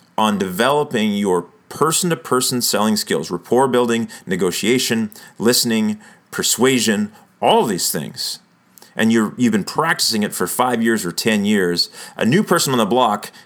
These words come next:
can't leapfrog you and be just as good as you at that overnight or buy a better technology and beat you. Those skills are indispensable. So what I'm saying is that the art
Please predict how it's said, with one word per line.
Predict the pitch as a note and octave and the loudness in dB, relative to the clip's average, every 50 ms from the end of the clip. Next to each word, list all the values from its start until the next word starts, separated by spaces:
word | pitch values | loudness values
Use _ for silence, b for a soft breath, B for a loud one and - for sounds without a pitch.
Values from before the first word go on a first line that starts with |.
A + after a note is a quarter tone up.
| B B | B B
can't | - D3 C#3+ B2+ - | 0 0 0 2 2
leapfrog | A#2+ B2+ - - - A#2 A2 G2+ F#2 F#2 | 0 -2 -2 -2 0 2 2 2 2 0
you | G2+ G2+ A2+ | -2 -2 -2
and | A2 F#2 | -2 -2
be | F2+ G2 | -4 -4
just | F2+ F#2 F#2+ E2+ G2+ B2+ C3+ C3 - - | -4 -6 -6 -2 0 0 2 0 -2 -4
as | A2 G2 | -4 -2
good | F#2+ A#2 - - | 0 0 0 0
as | F#2+ F3+ F#3 | 0 0 0
you | G#2 F#2+ | 0 0
at | F2 - | 0 0
that | G#2+ G#2 G2 - | 0 -2 -2 -2
overnight | - G#2+ F2+ F2+ F2 F2+ F#2+ G#2+ A2 G#2+ G2 F#2 - B B B B | -2 -2 0 0 0 0 0 2 2 2 0 0 -4 B B B B
or | B G#2+ | B 0
buy | G2 F#2+ - B2 B2+ C3 | 0 2 2 2 2 4
a | C3 A#2 | 2 2
better | A#2+ A2 A2 G#2+ | 2 2 2 2
technology | - - G#2 - G#2+ G#2+ A2 A#2 A#2+ A#2 G2 F#2+ G2 F#2 | 0 -2 -4 0 0 0 2 2 2 0 0 -2 -2 -2
and | F2+ F2 E2+ E2 | -2 -2 -4 0
beat | E2+ A2+ B2 C3 G2+ | 2 2 2 2 0
you. | F#2 D#2+ - - - _ _ _ B B B B B B B B B B _ _ _ _ _ _ _ _ _ - | -2 -6 -8 -10 -18 _ _ _ B B B B B B B B B B _ _ _ _ _ _ _ _ _ -6
Those | G2 G2+ A#2+ C#3+ D#3 - - | 0 2 4 4 4 4 2
skills | - - - - G#3 A#3 G#3 B2+ G2+ F#2+ | 2 2 2 2 2 4 4 4 2 2
are | G#2+ G#2 G#2+ | 2 2 2
indispensable. | G#2+ G2+ G2 - - - B2 C3 C3 C3 A2+ E2 C#2+ C2+ | 2 2 0 0 0 0 0 0 0 -2 -2 -4 -4 -4
So | - - - G2+ F#2+ - B B B B B B | -2 0 2 2 2 0 B B B B B B
what | B A#2 A#2 | B 0 2
I'm | A2+ G#2+ | 2 2
saying | - - G3 G#3+ F3+ C3+ A#2 | 2 2 2 4 2 2 2
is | A2+ G#2 G2 | 0 0 2
that | G#2+ G#2 G#2 G2+ - - A2+ G#2 | 2 2 0 0 -2 -6 -6 -2
the | G#2 A2 - - - - | 0 0 -2 -2 -2 0
art | C3+ D3 D3 A#2+ G#2+ G#2 - | 2 4 4 2 0 -2 -6